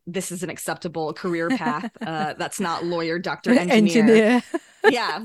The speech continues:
Speaker 1: there's another, another young journalist, um, who was fighting with her parents about, about her job, said, "I showed you to my parents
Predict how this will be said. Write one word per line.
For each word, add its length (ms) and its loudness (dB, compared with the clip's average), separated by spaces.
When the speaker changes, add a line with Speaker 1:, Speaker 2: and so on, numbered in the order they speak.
Speaker 1:
there's 220 -2
another, 580 -2
another 460 -4
young 280 -6
journalist, 680 -4
um, 460 -6
who 120 -4
was 180 -4
fighting 440 -6
with 140 -8
her 140 -6
parents 480 -8
about, 400 -6
about 240 -8
her 160 -8
job, 460 -6
said, 400 -6
"I 140 -4
showed 440 -4
you 220 -4
to 160 -6
my 180 -4
parents 680 -6